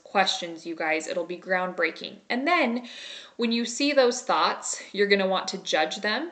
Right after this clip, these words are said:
You're gonna wanna feel shame. You're gonna wanna feel guilt. You're gonna wanna feel confused and exhausted. And see, you're gonna wanna feel hopeless, maybe. Maybe I'm way off. Maybe you'll feel really excited and grateful and happy because you're enjoying your relationship.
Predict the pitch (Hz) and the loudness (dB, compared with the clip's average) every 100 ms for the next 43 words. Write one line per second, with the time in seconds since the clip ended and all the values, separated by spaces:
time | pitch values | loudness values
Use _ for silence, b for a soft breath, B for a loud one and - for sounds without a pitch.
0 | 247 180 180 170 165 165 - 165 - 165 | -4 -2 -2 -2 -4 -6 -4 -2 -2 0
1 | 165 190 277 226 180 175 165 165 156 160 | 0 0 -2 -2 -2 -4 -4 -6 -6 -4
2 | - 160 - 165 196 240 - 175 170 160 | -4 -4 -2 0 0 -2 -6 -6 -4 -4
3 | 156 156 - - 165 160 202 226 247 240 | -4 -6 -8 -10 -10 -10 -4 -2 -2 -4
4 | 170 165 165 - 175 202 240 214 165 - | -8 -8 -4 -2 -2 0 -2 0 -2 -4
5 | 190 220 302 370 - B B B B 190 | -2 0 0 -2 -8 B B B B -2
6 | 185 180 175 170 - - - 254 277 - | 0 0 -2 -4 -4 -6 -2 0 2 4
7 | 269 277 - - - 247 247 285 311 B | 2 2 -8 -10 -2 0 0 -4 -6 B
8 | B B B B 277 302 320 311 302 311 | B B B B 0 2 0 0 0 0
9 | 214 202 202 220 220 220 214 214 214 208 | 0 -2 -4 -4 -6 -6 -6 -4 -4 -6
10 | - 233 214 180 175 190 208 - 180 190 | -6 -6 -4 -6 -8 -6 -6 -6 -12 -10
11 | - 226 - 78 135 _ _ _ _ _ | -8 -8 -8 -14 -16 _ _ _ _ _
12 | _ - 190 - 175 165 175 - - 175 | _ -12 -10 -4 -2 -2 -6 -10 -8 -8
13 | 175 294 339 190 190 185 170 156 - - | -6 -6 -4 -4 -6 -8 -6 -6 -6 -8
14 | - - - | -8 -10 -12